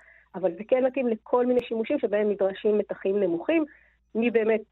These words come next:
עצם טיהור המים עצמם, אה, ועד, אה, ועד תהליכים של זיהוי זיהומים במים, או כל מיני דברים כאלה, או מקומות שאי אפשר להחליף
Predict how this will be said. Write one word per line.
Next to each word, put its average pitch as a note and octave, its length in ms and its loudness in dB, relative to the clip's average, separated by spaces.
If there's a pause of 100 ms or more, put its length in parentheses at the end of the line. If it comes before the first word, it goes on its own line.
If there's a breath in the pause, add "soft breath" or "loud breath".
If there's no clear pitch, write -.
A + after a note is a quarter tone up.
(260)
עצם A3+ 260 0
טיהור G3+ 300 2
המים F#3 400 0
עצמם, A3 420 -2 (400)
אה, F3+ 40 -4 (540)
ועד, G3 400 2
אה, G#3+ 240 0 (1300 soft breath)
ועד F#3+ 200 2
תהליכים A3+ 460 2
של F#3+ 160 -2
זיהוי G3+ 440 -2
זיהומים G#3+ 380 2
במים, F3 560 0
או D#3 100 -4
כל F3+ 120 0
מיני F3 220 0
דברים E3 260 -6
כאלה, G#3+ 220 0
או F3+ 40 2
מקומות E3+ 380 -4
שאי F#3 100 -12
אפשר F3 180 -8
להחליף E3 320 -4